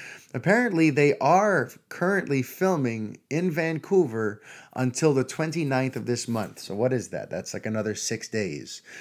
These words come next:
So apparently, they have done some extra shooting. Uh, again, there's no reason to think that it's good, bad, or ugly, but, uh, you know, I just think it's interesting just to kinda put a, you know, j-, one little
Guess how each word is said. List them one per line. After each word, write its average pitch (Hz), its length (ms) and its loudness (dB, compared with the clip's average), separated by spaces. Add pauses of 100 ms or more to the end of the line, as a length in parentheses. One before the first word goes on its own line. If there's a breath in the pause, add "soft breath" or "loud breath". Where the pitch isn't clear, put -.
(220 loud breath)
So 135 140 0
apparently, 165 540 4
they 147 200 6
have 143 440 2
done 127 260 2
some 110 220 -4
extra 101 360 -4
shooting. 240 500 0 (640 loud breath)
Uh, 107 500 2
again, 156 280 2
there's 139 180 2
no 151 80 4
reason 151 380 2
to 123 120 -2
think 143 320 -4
that 120 160 0
it's 110 160 -6
good, 123 380 0
bad, 120 240 4
or 107 120 0
ugly, 175 400 0 (400 loud breath)
but, 131 160 4
uh, 123 40 4
you 147 160 4
know, 135 40 8
I 135 80 8
just 135 220 -2
think 143 160 0
it's 135 140 0
interesting 120 480 -4
just 107 160 -6
to 120 60 -6
kinda 117 260 0
put 123 180 -2
a, 110 400 2
you 120 60 -2
know, 104 140 -2
j-, - 380 -10
one 117 300 -2
little 120 260 2